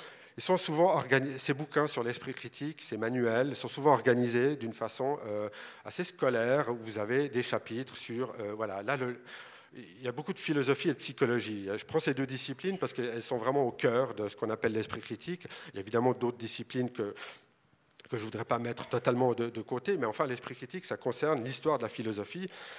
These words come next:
et ça concerne la psychologie parce qu'il faut des ressources mentales qui relèvent largement de la psychologie,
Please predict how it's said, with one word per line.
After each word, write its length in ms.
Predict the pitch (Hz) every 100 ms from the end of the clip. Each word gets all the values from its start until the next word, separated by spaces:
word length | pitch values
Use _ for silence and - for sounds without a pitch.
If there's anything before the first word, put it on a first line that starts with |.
| - - - _ -
et 60 | 131
ça 140 | 127
concerne 280 | 131 113 160
la 60 |
psychologie 540 | 127 - 120 123 123 208
parce 160 | 131
qu'il 100 | -
faut 140 | - 151
des 100 | 120
ressources 480 | 110 117 160 156 127
mentales 500 | 117 120 156 180 180
qui 200 | 135 127
relèvent 480 | 113 117 127 147
largement 500 | 113 110 123 113 127
de 300 | 151 107 113 107
la 300 | 107 104 98
psychologie, 640 | - - - 107 101 143